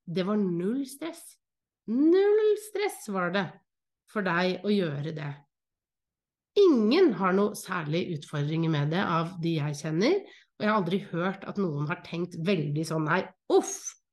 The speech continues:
dette, dette, dette må jeg tenke nøye gjennom, skal jeg gjøre det, skal jeg ikke gjøre det?» Studere, det gjør vi, og vi tar opp lån i Lånekassa, ferdig snakka. Ja, vi har jo veldig gode betingelser og alt det der, men det gjør vi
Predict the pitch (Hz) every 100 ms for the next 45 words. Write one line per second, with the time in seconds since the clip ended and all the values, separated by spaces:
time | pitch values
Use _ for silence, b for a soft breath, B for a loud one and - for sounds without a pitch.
0 | _ _ _ _ _ _ - 175 202 -
1 | _ - 180 180 B B B _ - 160
2 | 165 170 - 202 202 202 208 208 165 160
3 | 143 165 190 185 147 160 185 175 156 156
4 | 143 170 185 - 147 156 160 147 151 -
5 | 160 - - 147 165 165 B - - 208
6 | 180 180 208 175 160 247 190 196 196 151
7 | 156 160 143 156 160 156 156 139 143 147
8 | 151 - 151 143 147 147 160 - 175 185
9 | - B B B _ _ _ _ - 160
10 | 165 151 170 160 160 156 156 156 147 -
11 | 160 151 185 277 269 190 185 202 160 143
12 | 151 -